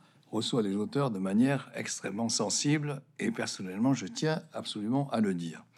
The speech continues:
Deuxièmement, j'ai beaucoup apprécié votre,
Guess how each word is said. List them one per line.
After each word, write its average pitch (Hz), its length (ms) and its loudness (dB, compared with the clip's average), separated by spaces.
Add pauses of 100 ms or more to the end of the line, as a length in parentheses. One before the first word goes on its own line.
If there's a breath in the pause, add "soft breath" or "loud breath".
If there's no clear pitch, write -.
(380 loud breath)
Deuxièmement, 156 640 10
j'ai - 120 2
beaucoup 165 320 4
apprécié 139 440 2
votre, 87 520 -2